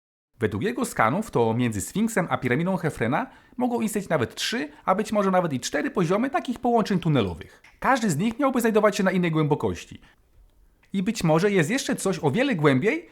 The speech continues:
potencjalnie na głębokości jednego kilometra pod powierzchnią Ziemi. Weźmy teraz konkretny przykład. Grobowiec Campbella tuż za Sfinksem. Został znaleziony, a następnie wykopany w tysiąc osiemset trzydziestym siódmym roku przez pułkownika Howarda White'a.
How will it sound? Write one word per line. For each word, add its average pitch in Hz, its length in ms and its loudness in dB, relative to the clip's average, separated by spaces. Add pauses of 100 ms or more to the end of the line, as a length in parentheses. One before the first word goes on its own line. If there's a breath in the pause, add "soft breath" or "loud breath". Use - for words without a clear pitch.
potencjalnie 226 580 2
na 208 100 6
głębokości 190 580 0
jednego 202 280 2
kilometra 180 480 0
pod 240 140 0
powierzchnią 156 380 2
Ziemi. 82 320 -6 (1000)
Weźmy 240 300 2
teraz 202 240 4
konkretny 165 380 4
przykład. - 460 -6 (800)
Grobowiec 202 440 6
Campbella 147 520 6
tuż 262 240 0
za 190 100 6
Sfinksem. 90 520 -2 (760)
Został 220 280 -2
znaleziony, 175 500 4
a - 40 2
następnie 180 360 0
wykopany 170 440 6
w - 20 0
tysiąc 151 260 2
osiemset 202 380 0
trzydziestym 175 320 0
siódmym 151 260 2
roku 120 300 2
przez - 220 -2
pułkownika 196 560 2
Howarda 151 380 6
White'a. 90 420 0